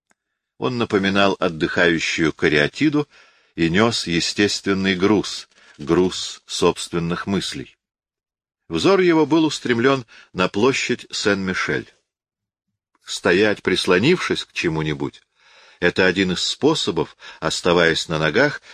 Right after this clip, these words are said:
чувствовать себя развалившимся в постели. Мечтатели этим не пренебрегают. Леглизмо раздумывал без всякой, впрочем, грусти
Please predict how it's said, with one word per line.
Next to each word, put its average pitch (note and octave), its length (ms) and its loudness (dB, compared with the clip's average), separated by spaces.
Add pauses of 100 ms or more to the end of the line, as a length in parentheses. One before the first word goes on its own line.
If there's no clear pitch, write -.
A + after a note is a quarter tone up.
чувствовать C3 680 -2
себя A2 400 -2 (380)
развалившимся D#2+ 1200 0
в - 140 -14
постели. C2+ 560 -6 (800)
Мечтатели D#3+ 960 2
этим G#2+ 520 0
не F2 140 0
пренебрегают. G#2 840 -2 (960)
Леглизмо G2 840 2 (640)
раздумывал D3 760 4
без B2 200 0
всякой, D3+ 400 -2
впрочем, D2+ 540 -2
грусти C#3+ 500 0